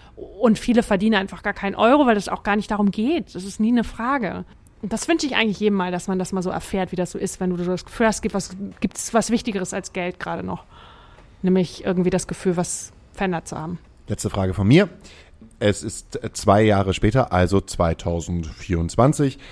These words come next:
Speaker 2: Es ist, äh, der Podcast, äh, d-, äh, Folge zweihundertfünf. Wo, wo steht ihr da? W-,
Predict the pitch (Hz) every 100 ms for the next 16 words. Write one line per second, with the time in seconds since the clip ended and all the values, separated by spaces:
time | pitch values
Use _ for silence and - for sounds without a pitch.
0 | - - 92 85 - 95 82 85 - 87
1 | - 82 - - 85 82 92 87 82 76
2 | - - - 87 85 82 - 87 85 85
3 | 82 - - - - - - - - 208
4 | 214 226 - - - 90 95 95 90 92
5 | 113 98 92 92 78 - _ _ - 90